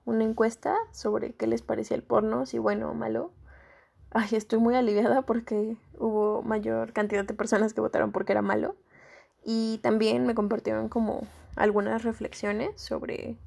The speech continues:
qué les parece el porno. En su mayoría las mujeres dijeron que era malo porque nos educaba con los estándares del patriarcado y su placer y no el nuestro. Sí, eso también.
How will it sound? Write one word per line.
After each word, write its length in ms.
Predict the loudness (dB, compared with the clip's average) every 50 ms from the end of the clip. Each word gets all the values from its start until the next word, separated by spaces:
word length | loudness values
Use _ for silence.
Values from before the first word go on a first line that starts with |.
| -10 -4
qué 100 | -2 0
les 160 | 0 0 -2
parece 240 | -2 -2 -2 -2 -4
el 100 | -4 -2
porno. 400 | 2 2 2 2 2 -2 -6 -8 -10 -14 -20 -20 -20 -20 -20 -20 -20 -20 -20 -16 -6
En 160 | 0 0 2 2
su 100 | 4 4
mayoría 480 | 4 4 2 2 2 2 2 2 2
las 180 | 2 2 0 0
mujeres 420 | -2 -4 -2 -2 -2 -2 -2 -4
dijeron 280 | -4 -8 -6 -4 -4 -2
que 80 | -2
era 80 | -4 -2
malo 380 | 0 0 2 2 2 0 -2 -4 -10 -20 -20 -20 -20 -20 -20 -20 -10 -2
porque 800 | 0 0 0 0 -4 -6 -4 -2 -2 -2 -2 -2 -4 -4 -6 -6 -4
nos 200 | -2 -2 0 0
educaba 460 | 0 0 0 2 2 2 2 2 0
con 380 | 0 -2 -4 -4 -6 -8 -6 -4
los 160 | -4 -4 -4
estándares 500 | -4 -6 -4 -4 -2 0 -2 -2 -2 -4
del 100 | -6 -8
patriarcado 720 | -6 -6 -6 -4 -4 -4 -2 0 0 0 2 2 0 -2 -2
y 100 | -4 -4
su 140 | -4 -4
placer 440 | -2 -2 -2 -2 -2 -2 -2 -2 -2
y 100 | -2 -2
no 140 | -2 -2 -2
el 100 | -2 0
nuestro. 400 | -2 -4 -4 -4 -4 -6 -6 -6 -8 -14 -20 -20 -20 -20 -20 -20 -20 -20 -20 -20 -18 -16
Sí, 220 | -10 -4 0 2 2
eso 200 | 2 2 0 -4
también. 340 | -6 -6 -4 -4 -4 -6